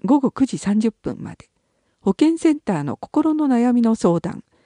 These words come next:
保健師が電話面接で相談をお受けします。また、精神科医の精神保健相談、月一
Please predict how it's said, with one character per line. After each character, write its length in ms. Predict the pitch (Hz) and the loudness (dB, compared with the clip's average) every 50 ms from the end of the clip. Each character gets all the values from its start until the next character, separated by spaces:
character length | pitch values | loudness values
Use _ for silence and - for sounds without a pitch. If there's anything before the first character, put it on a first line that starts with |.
| _ _ _ _ _ _ _ _ | _ _ _ _ _ _ _ _
保 100 | - 208 | -6 -2
健 220 | - 302 294 277 240 | 2 4 2 2 2
師 160 | - 196 156 | 0 -2 -2
が 120 | 160 - - | -2 -4 0
電 200 | 160 240 277 302 | 2 2 2 2
話 140 | 320 302 285 | 2 2 2
面 180 | 247 233 254 | 4 4 2
接 280 | 262 - 254 - - 220 | 2 2 0 0 0 0
で 100 | 226 214 | 0 2
相 220 | - - 254 277 | 4 4 2 4
談 220 | 262 285 285 277 262 | 4 2 2 2 2
を 120 | 247 240 | 4 4
お 60 | 196 | 4
受 180 | 170 180 - - | 2 2 0 -4
け 20 | |
し 140 | - - 156 | -6 -6 -8
ま 140 | 135 - 160 | -8 -8 -10
す。 160 | - - _ _ _ _ _ _ _ _ - | -12 -14 _ _ _ _ _ _ _ _ -4
ま 140 | 185 180 - | -2 -2 -2
た、 220 | - 185 165 - | -2 -4 -6 -6
精 240 | - - - 285 311 | -6 0 2 2 2
神 240 | - - 339 339 302 | 4 2 0 -2 0
科 140 | - 294 277 | 0 0 2
医 80 | 269 | 2
の 100 | 160 131 | 0 -2
精 220 | 143 - 240 269 285 | 0 2 2 2 2
神 220 | - 320 277 294 | 2 2 2 4
保 140 | 269 277 233 | 4 2 2
健 200 | - 240 226 220 | 2 2 2 2
相 280 | - - 214 190 160 - | 2 2 2 2 2 0
談、 180 | - - - - _ _ _ _ _ _ | -4 -8 -12 -14 _ _ _ _ _ _
月 260 | - - - - 262 | -18 -8 0 2 2
一 120 | 202 - | 2 2